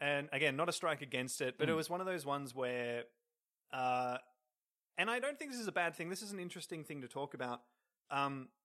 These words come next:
Speaker 1: in the descriptions, uh, they cite a fair amount of, uh, art assets and, um, plugins and code,
Speaker 2: Okay.
Speaker 1: uh, that they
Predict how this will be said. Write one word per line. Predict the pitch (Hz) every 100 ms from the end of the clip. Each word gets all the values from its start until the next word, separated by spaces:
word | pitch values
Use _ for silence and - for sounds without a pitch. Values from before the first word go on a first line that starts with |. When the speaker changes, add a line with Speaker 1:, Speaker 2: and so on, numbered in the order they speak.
| _ -
Speaker 1:
in | 170 175
the |
descriptions, | 170 160 262 214 185 147 139 - - _ _ _ _ -
uh, | 135 131 131 123 120 117
they | 131 131
cite | - 160 143 147 - -
a | 127 120 _ _
fair | - 143 160 170
amount | 151 139 139 -
of, | 127 123 123 120 - _ _ -
uh, | 123 120 123
art | 180 -
assets | 185 180 196 185 - - - _ _ _ -
and, | 143 143 143 127 -
um, | 127 123 123 120 117 113 - _ _ -
plugins | 143 147 151 139 123
and | 117
code, | - - 123 113 113 _ _ -
Speaker 2:
Okay. | 156 - -
Speaker 1:
uh, | 123 120 117 113 120
that | 120
they | 123 117